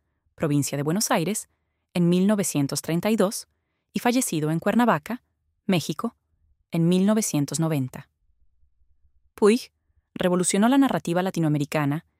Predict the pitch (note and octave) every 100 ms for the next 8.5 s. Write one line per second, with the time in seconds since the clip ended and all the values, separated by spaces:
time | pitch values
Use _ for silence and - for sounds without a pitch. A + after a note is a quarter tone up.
0 | _ _ F#3 E3+ D#3+ - F3 G3 A#3 G#3+
1 | D#3+ D#3 D#3 D#3+ C#3+ - F3+ D3+ D3 -
2 | _ _ _ - C#3+ E3 E3 C#3+ D3 -
3 | _ _ - D#3+ - D3 - D3 D#3 -
4 | D3+ F#3 - _ _ - F#3+ A3 A3 F3
5 | C3+ - - - _ _ _ _ _ _
6 | _ _ _ _ _ _ - F3+ F#3+ B3+
7 | C#4+ C4 G#3 G#3+ - E3+ D3+ D3 D3 D#3+
8 | D3 - D3 C#3+